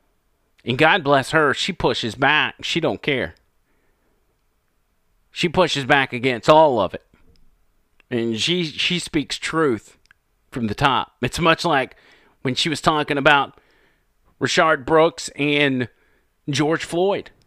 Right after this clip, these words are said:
George Floyd didn't deserve to die in the manner that he did at the hands of the police, at the hands of that one cop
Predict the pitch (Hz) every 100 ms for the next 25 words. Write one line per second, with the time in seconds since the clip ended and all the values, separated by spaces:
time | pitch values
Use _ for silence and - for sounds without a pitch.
0 | _ _ _ _ _ _ _ _ _ _
1 | - 180 170 160 - 180 196 175 175 151
2 | 143 131 156 160 - 117 127 143 170 151
3 | 151 - - _ _ _ _ _ _ _
4 | _ _ - 151 151 143 139 135 131 127
5 | _ _ _ _ _ _ _ _ _ _
6 | 127 147 147 151 151 139 113 - 151 127
7 | 143 170 151 139 _ _ _ _ _ 143
8 | 127 123 143 147 127 127 117 156 147 180
9 | 165 135 - - _ _ _ _ _ _
10 | - 131 127 147 160 143 - 139 131 131
11 | 185 196 190 - - 208 143 117 -